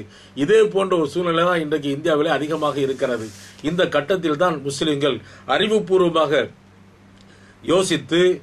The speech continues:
ஆய்வு செய்து, முஸ்லிம் ஓட்டுகளை ஒன்றிணைப்பதற்கு சாத்தியக்கூறுகளை ஆராய வேண்டும் என்பதுதான் நம்முடைய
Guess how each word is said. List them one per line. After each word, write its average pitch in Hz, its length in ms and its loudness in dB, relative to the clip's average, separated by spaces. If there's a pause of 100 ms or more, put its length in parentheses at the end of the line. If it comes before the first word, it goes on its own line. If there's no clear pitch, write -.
(220)
ஆய்வு 185 380 2
செய்து, 147 340 2 (220)
முஸ்லிம் 196 380 -2 (180)
ஓட்டுகளை 165 460 2 (340)
ஒன்றிணைப்பதற்கு 170 920 0
சாத்தியக்கூறுகளை 165 880 2 (420)
ஆராய 196 400 4
வேண்டும் 170 260 -2
என்பதுதான் 151 460 0
நம்முடைய 151 400 0